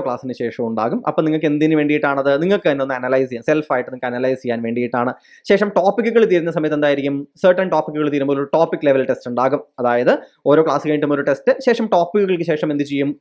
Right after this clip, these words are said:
മറ്റൊരു ടെസ്റ്റ് കൂടി നിങ്ങൾക്ക് ലഭ്യമാകുന്നതായിരിക്കും. Then towards the end of the course അല്ലെങ്കിൽ എന്തായിരിക്കും, നമ്മൾ ഏതാണ്ട് എക്സാമിൻ്റെ അടുത്തേക്ക് വരുന്ന സമയത്ത് ഫുൾ ടെസ്റ്റുകളായിട്ട് നിങ്ങൾക്ക് ഫുൾ ടെസ്റ്റ്, പ്രോപ്പർ എക്സാം ആയിട്ട് തന്നെ എഴുതാൻ പറ്റുന്ന രീതിയിലുള്ള ഫുൾ ടെസ്റ്റുകൾ നമ്മൾ അവൈലബിൾ ആക്കുന്നതായിരിക്കും. So that നിങ്ങൾക്ക്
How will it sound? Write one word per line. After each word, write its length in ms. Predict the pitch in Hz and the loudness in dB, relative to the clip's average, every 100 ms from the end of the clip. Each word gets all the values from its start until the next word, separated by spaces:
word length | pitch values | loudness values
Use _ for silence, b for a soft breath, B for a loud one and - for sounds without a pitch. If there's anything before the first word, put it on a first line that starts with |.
| 190 | -2
മറ്റൊരു 240 | 185 156 139 | 0 0 0
ടെസ്റ്റ് 220 | 135 147 131 | -2 -2 -2
കൂടി 140 | 131 | -2
നിങ്ങൾക്ക് 260 | 127 120 139 123 | -2 -2 -2 0
ലഭ്യമാകുന്നതായിരിക്കും. 840 | 123 127 127 135 131 127 131 247 - B B 220 | 0 0 0 0 0 0 0 -2 -2 B B -4
Then 100 | 226 | 0
towards 320 | 180 208 262 262 | 4 6 6 4
the 60 | 196 | 0
end 100 | 165 | 0
of 40 | 156 160 | 0 0
the 60 | 151 | 0
course 160 | 151 147 | 0 -2
അല്ലെങ്കിൽ 200 | 151 147 | 0 0
എന്തായിരിക്കും, 380 | 147 147 135 147 143 | 2 0 0 0 2
നമ്മൾ 160 | 165 - - 160 | 4 2 0 2
ഏതാണ്ട് 280 | 160 160 151 | 4 4 2
എക്സാമിൻ്റെ 460 | - 160 160 160 147 | 0 0 0 0 0
അടുത്തേക്ക് 460 | 143 156 147 151 123 _ 147 | 0 2 2 2 -2 _ 4
വരുന്ന 200 | 185 254 151 | 4 4 0
സമയത്ത് 360 | 127 123 - 123 123 _ - | -4 -6 -2 -2 -2 _ 2
ഫുൾ 140 | 170 202 | 4 4
ടെസ്റ്റുകളായിട്ട് 640 | 139 - 135 131 120 120 120 | 0 -2 0 2 2 -2 -4
നിങ്ങൾക്ക് 260 | 123 240 220 | -4 -4 -2
ഫുൾ 140 | 170 156 | 0 0
ടെസ്റ്റ്, 180 | 180 - | -2 2
പ്രോപ്പർ 300 | 170 170 160 | 2 4 2
എക്സാം 360 | 135 - 185 180 | 2 0 0 2
ആയിട്ട് 180 | 131 127 | -2 0
തന്നെ 140 | 131 127 | -2 0
എഴുതാൻ 240 | 120 123 123 | -2 -2 -2
പറ്റുന്ന 240 | 117 117 120 | -4 -4 -4
രീതിയിലുള്ള 260 | 117 113 180 135 | -4 -4 -4 -4
ഫുൾ 120 | 131 135 | -2 -4
ടെസ്റ്റുകൾ 360 | 131 117 117 117 | -8 -8 -4 -2
നമ്മൾ 160 | 113 151 240 B B 113 | 0 0 -2 B B -2
അവൈലബിൾ 340 | 113 117 113 110 | 0 0 0 -2
ആക്കുന്നതായിരിക്കും. 640 | 117 113 113 117 117 147 B B - | -4 -2 0 -2 -2 -4 B B 0
So 80 | 135 135 | 2 4
that 120 | 175 143 | 0 -2
നിങ്ങൾക്ക് 280 | 135 143 | -2 0